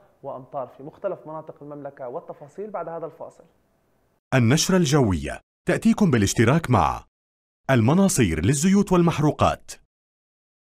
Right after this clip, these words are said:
Speaker 2: إل جي الرؤية الحديثة، شركة بسطامي وصاحب، وكلاء نيسان وإنفينيتي في الأردن، ليدرز سنتر، يونيغارد للعزل المائي، اعزل صح،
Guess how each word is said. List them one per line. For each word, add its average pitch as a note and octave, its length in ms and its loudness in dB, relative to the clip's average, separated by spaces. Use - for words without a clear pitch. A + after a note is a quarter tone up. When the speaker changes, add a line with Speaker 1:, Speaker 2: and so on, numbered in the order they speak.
Speaker 2:
إل G3+ 140 2
جي F#2+ 500 -8
الرؤية A2 400 0
الحديثة، G2+ 640 -6
شركة - 380 0
بسطامي D3 400 2
وصاحب، A#2+ 640 0
وكلاء A#2 420 2
نيسان F3 400 0
وإنفينيتي E3 600 0
في D3 100 -2
الأردن، A2 520 -2
ليدرز C#3 500 0
سنتر، - 680 -4
يونيغارد F#3 680 4
للعزل C#3+ 400 4
المائي، F#2 640 0
اعزل D3 440 2
صح، - 540 -4